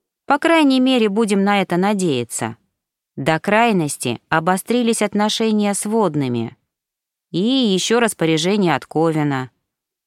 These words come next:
Пойми, Таша, Ковин до последнего не хотел идти на конфликт с Мичио Кинрю. "И не пошел бы, не будь потенциал твоей магии столь разрушителен",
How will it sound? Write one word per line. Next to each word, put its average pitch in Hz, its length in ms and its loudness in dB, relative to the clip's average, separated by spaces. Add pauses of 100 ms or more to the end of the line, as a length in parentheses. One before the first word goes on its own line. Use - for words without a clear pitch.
Пойми, 165 640 2
Таша, 170 560 0 (440)
Ковин 185 500 2
до 170 100 0
последнего 214 760 0
не 160 140 0
хотел 175 460 -2
идти 185 340 -4
на 151 120 0
конфликт 190 720 -2 (220)
с - 140 -8
Мичио 190 440 0
Кинрю. 185 680 0 (1000)
"И 143 180 0
не 202 160 2
пошел 190 640 0
бы, 123 300 -4 (220)
не 190 220 2
будь 190 260 -2
потенциал 180 600 0
твоей 156 380 -2
магии 170 580 0
столь 180 320 -2
разрушителен", 180 960 -2